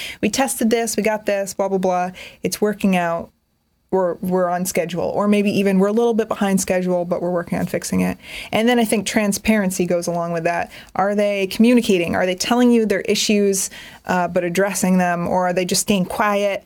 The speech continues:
and, or just like, "Oh, we're running a little behind, we'll take care of it," but meanwhile, six months has gone by? So those are just some things to look for.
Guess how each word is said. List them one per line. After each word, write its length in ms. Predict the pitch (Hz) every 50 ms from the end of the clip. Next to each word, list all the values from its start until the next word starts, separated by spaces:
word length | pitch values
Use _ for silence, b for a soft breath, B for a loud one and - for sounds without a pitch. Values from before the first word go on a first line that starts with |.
| B B B B B B B
and, 500 | - 185 185 180 175 175 - - - - -
or 180 | - 190 190
just 300 | 190 185 190 180 - -
like, 260 | 175 175 196 214 - -
"Oh, 280 | - 233 254 247 240 233
we're 160 | 214 214 214
running 260 | 214 226 226 220 214
a 60 | 214
little 160 | 214 208 202
behind, 320 | 202 196 - 196 190 190 185
we'll 80 | 185
take 220 | 185 - 190 185 -
care 220 | - 196 185 185
of 80 | 185 175
it," 200 | 190 175 - -
but 260 | 185 180 175 - -
meanwhile, 300 | 190 185 185 185 180 180
six 300 | 180 - - 175 180 -
months 220 | - 180 180 180 -
has 120 | 185 180 180
gone 200 | 185 185 185 185
by? 260 | 185 180 180 190 185 185 B B B B B B B -
So 260 | - - 180 185 185 185 - -
those 140 | 202 214
are 60 | 220 220
just 180 | 202 196 -
some 140 | - 185 180
things 480 | 185 - 180 185 180 185 185 - - - _ _ _ _ -
to 120 | - -
look 180 | 185 180 180 -
for. 300 | - 175 175 175 185